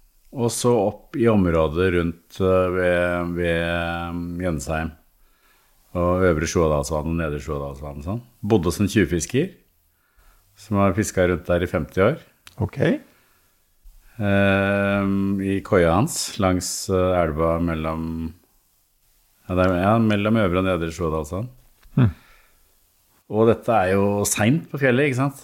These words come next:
Speaker 1: Så det er jo selvfølgelig, mm, eh, alle de store fiskene i vannet er jo gått opp i elvene. Og det er lov å fiske.
Speaker 2: Ja.
Speaker 1: Fritt, fritt fiske.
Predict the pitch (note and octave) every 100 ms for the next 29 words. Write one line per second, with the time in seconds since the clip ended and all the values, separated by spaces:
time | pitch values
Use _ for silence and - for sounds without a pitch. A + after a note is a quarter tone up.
0 | - - A#2 A#2 G#2+ G#2+ G#2+ G#2+ G2+ F#2+
1 | G2 G2 G2 G2 G2 F#2+ F#2+ G2 G2 F#2+
2 | F#2+ F#2+ F#2+ F#2 F#2+ G2+ F2 G#2+ F#2 G2
3 | F2 - G2 F2 F2 A2 A2 G2+ F#2 -
4 | D#2+ F#2+ F2+ D#2 B2+ - _ _ _ _
5 | _ _ _ _ _ _ _ _ B2 A#2
6 | B2 A#2 A2 A#2 G#2+ E3+ A3 - _ _
7 | _ _ _ _ _ - B3+ - - _
8 | _ _ _ _ _ - - D3+ - -
9 | E3 E3 D3 D#3+